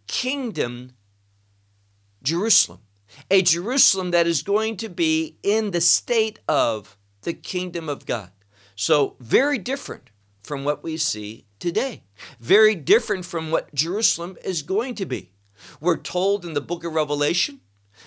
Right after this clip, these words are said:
that, that Jerusalem is going to be in the last days because of the corruption. It is going to be thought of as, as Sodom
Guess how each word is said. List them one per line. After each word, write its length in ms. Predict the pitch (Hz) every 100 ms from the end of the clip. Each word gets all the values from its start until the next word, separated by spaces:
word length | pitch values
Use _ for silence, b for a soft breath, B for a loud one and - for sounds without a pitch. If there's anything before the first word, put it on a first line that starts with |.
| B
that, 260 | 160 160 147
that 260 | 160 151 117
Jerusalem 640 | 160 220 262 - 110 - _ _ _ B B
is 220 | 190 175
going 360 | 151 208 247 240
to 100 | 214
be 440 | 226 226 226 - _ _ _ _ -
in 140 | 160
the 80 | 151
last 380 | 170 190 180 -
days 600 | 214 170 - - - - _ B B
because 540 | 170 170 185 180 175
of 100 | 175
the 60 | -
corruption. 720 | - 147 151 226 - - - _ _ _ B B -
It 160 | 208
is 140 | 220 -
going 160 | 202
to 60 | 190
be 120 | 185
thought 460 | 185 - 208 226 220
of 380 | 127 127 135 -
as, 460 | 190 185 123 110 - b b
as 300 | 156 147 143 -
Sodom 800 | - - - 220 208 127 123